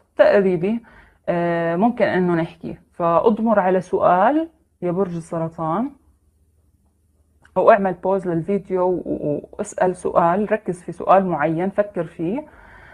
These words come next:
وخلينا نشوف الإجابة صح، رح يصير هذا الإشي ولا ما رح يصير، أو إنه هو، آه، مش، مو شرط يكون حدث بده يصير، ممكن شغلة صارت already أو لأ وإنت شاكك.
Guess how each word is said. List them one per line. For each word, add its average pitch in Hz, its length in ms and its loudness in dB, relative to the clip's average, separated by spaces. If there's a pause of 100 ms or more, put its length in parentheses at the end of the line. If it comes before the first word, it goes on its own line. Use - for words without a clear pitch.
(400)
وخلينا 196 640 0
نشوف 226 300 -2
الإجابة 208 640 2
صح، - 560 -2 (1200)
رح 202 200 -2
يصير 220 340 2
هذا 190 220 2
الإشي 202 360 -4
ولا 202 280 2
ما 185 180 0
رح 185 180 -4
يصير، 196 440 0 (480)
أو 240 180 2
إنه 226 240 4
هو، 190 600 2 (140)
آه، 160 760 0 (260)
مش، 240 300 0
مو 277 140 0
شرط 240 360 -4
يكون 185 800 0
حدث 202 480 0
بده 170 220 -2
يصير، 175 360 -6
ممكن 208 360 -4
شغلة 202 340 0
صارت 202 440 4
already 175 460 -2
أو 165 160 2
لأ 196 180 2
وإنت 196 320 -4
شاكك. 196 760 -2